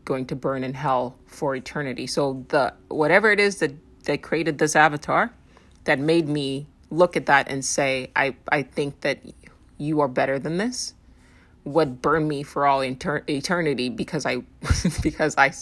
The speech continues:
I believe that whatever it is that created this world and created this, you know, our avatars, not us. I said this world, right? This world, not us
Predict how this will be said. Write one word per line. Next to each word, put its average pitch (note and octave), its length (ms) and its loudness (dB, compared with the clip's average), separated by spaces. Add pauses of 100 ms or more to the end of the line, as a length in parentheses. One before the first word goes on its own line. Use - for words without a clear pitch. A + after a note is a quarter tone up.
(140)
I C3 140 6
believe C3+ 580 -2 (480)
that - 280 4 (100)
whatever C#3+ 360 0
it C3 80 -2
is C3+ 140 -4
that C3 100 -10
created C3 360 -6
this - 240 -8
world B2+ 340 -2
and B2+ 200 -8
created B2+ 440 -6 (100)
this, B2+ 180 -4 (300)
you C3+ 120 -6
know, A#2+ 220 -8 (380)
our - 160 0
avatars, - 500 2
not D4 260 6
us. - 440 6 (480)
I - 60 -4
said D#3+ 260 0
this D#3+ 280 4
world, E3 360 2 (1800)
right? D3+ 340 2 (220)
This D#3+ 280 2
world, D3+ 260 0
not F3 200 6
us - 380 2